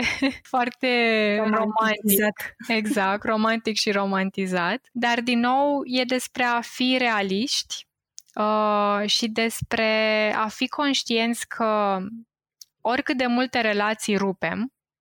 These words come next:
Speaker 1: pentru a încerca unele noi, lucrurile astea pe care refuzăm să le vedem la noi și să le conștientizăm, partea noastră de contribuție la acele probleme care poate au intervenit în relațiile trecute și care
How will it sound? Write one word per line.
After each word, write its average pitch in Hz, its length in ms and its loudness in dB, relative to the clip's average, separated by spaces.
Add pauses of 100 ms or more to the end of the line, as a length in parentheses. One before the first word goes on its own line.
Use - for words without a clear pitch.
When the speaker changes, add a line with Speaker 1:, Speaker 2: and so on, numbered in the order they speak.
(480)
Speaker 1:
pentru 202 320 0
a 196 80 2
încerca 196 480 -2
unele 226 360 0
noi, 190 520 -2 (220)
lucrurile 269 560 0
astea 247 280 -2
pe 240 140 -4
care 214 420 0
refuzăm 208 560 0
să 277 160 -2
le 240 140 2
vedem 214 460 0
la 233 160 2
noi 202 320 2
și 196 160 0
să 196 160 -4
le 196 120 0
conștientizăm, 190 1400 -2
partea 247 400 0
noastră 196 380 0
de 185 100 0
contribuție 196 880 -2
la 175 380 0
acele 220 400 -2
probleme 208 500 0
care 190 280 -2
poate 185 320 -4
au 185 60 0
intervenit 185 680 -2
în 214 100 2
relațiile 190 640 0
trecute 185 560 -4
și 180 200 -2
care 175 520 0